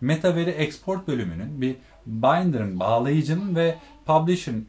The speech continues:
il yayınlayıcının olduğunu görüyoruz. Burada ayrıştırıcı vermiş olduğumuz string ifadeyi anlamlandırmak için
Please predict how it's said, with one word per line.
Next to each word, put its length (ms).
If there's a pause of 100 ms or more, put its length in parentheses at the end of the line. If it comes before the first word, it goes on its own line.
il 360
yayınlayıcının 880
olduğunu 400
görüyoruz. 460 (300)
Burada 380 (100)
ayrıştırıcı 880 (160)
vermiş 400
olduğumuz 580
string 500
ifadeyi 720 (380)
anlamlandırmak 1160
için 360